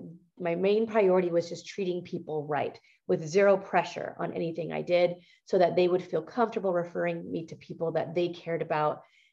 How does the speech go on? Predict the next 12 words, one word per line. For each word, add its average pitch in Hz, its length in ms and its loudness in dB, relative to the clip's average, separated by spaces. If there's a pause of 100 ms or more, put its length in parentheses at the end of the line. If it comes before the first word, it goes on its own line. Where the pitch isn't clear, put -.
(100)
that - 160 -2
needed 170 280 0
the 160 80 0
same 160 300 -8
type 156 300 -14
of 156 200 -8 (440)
education. - 600 -6 (520)
And 180 260 -2
so 202 160 2
the 208 80 0
business 330 300 -4
grew. 247 360 2